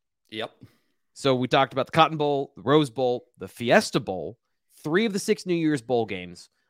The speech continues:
Speaker 2: multiple double-digit win seasons. Uh, not, we're nine years in now.
Speaker 1: Yeah.
Speaker 2: So this is, there, there's only two coaches at Penn State. This is the hard part. It's like, there's only two coaches to talk about.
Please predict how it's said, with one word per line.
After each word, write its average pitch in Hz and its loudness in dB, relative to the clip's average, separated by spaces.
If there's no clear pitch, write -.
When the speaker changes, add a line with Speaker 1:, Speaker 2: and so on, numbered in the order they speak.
Speaker 2:
multiple 190 0
double-digit 180 0
win 156 -2
seasons. 101 -12
Uh, 123 0
not, 165 -2
we're 190 0
nine 262 2
years 262 2
in 233 2
now. 92 -8
Speaker 1:
Yeah. 160 -4
Speaker 2:
So 175 2
this 247 -4
is, 226 -2
there, 190 2
there's 214 0
only 349 4
two 285 -2
coaches 208 0
at - -6
Penn 139 -4
State. 90 -10
This 170 -4
is 196 -8
the 165 2
hard 175 0
part. 123 0
It's 110 -10
like, 113 -8
there's 196 4
only 339 6
two 269 2
coaches 233 4
to 147 -8
talk 226 2
about. 113 -2